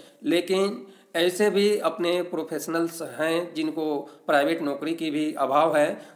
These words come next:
तो comment हमारे channel के through आता है कि आप private नौकरी से related भी video बनाएं। तो इन सभी comment को ध्यान में रखकर मैं यह video बनाता हूं private नौकरी से related, और आपसे आशा करता हूं कि आप इस video को आगे बढ़ाने में यानी share करने में support करेंगे,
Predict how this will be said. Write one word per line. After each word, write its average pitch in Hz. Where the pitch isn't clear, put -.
तो 185
comment 180
हमारे 170
channel 160
के 160
through 151
आता 143
है 156
कि 160
आप 147
private 147
नौकरी 139
से 143
related 127
भी 151
video 139
बनाएं। 135
तो 185
इन 185
सभी 190
comment 170
को 170
ध्यान 147
में 160
रखकर 151
मैं 143
यह 139
video 139
बनाता 131
हूं 156
private 135
नौकरी 127
से 151
related, 139
और 175
आपसे 170
आशा 165
करता 165
हूं 175
कि 175
आप 143
इस 151
video 147
को 151
आगे 131
बढ़ाने 143
में 147
यानी 165
share 170
करने 165
में 165
support 165
करेंगे, 175